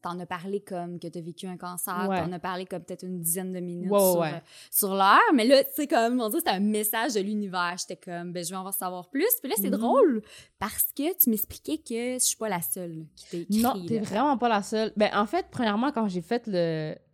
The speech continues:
Speaker 2: le podcast à Tom, moi, ça faisait longtemps que je débattais si j'allais en parler ou non, ever, pendant ma carrière, genre.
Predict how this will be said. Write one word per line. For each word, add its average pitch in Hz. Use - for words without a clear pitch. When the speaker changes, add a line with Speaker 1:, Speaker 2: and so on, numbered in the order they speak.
Speaker 2:
le 170
podcast 175
à 165
Tom, 185
moi, 254
ça 294
faisait 196
longtemps 214
que -
je 190
débattais 180
si 190
j'allais 156
en 156
parler 170
ou 175
non, 170
ever, 165
pendant 160
ma 156
carrière, 170
genre. 180